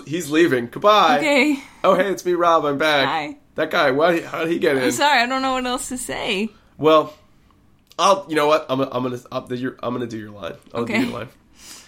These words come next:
Speaker 1: I think Free Fallin' is a great example of a Tom Petty song. It gets at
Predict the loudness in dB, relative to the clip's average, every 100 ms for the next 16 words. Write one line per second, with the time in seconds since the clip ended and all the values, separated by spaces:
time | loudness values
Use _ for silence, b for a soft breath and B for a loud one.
0 | B B _ 0 0 0 -8 -12 -10 -8
1 | -8 -10 -10 -12 -12 -6 -4 -4 -6 -4
2 | 0 0 0 0 -2 -2 -8 -10 -8 -6
3 | -4 -2 -2 -4 -6 -6 -8 -8 -8 -12
4 | _ b b b -8 -8 -8 0 0 0
5 | -6 -12 -8 -8 -8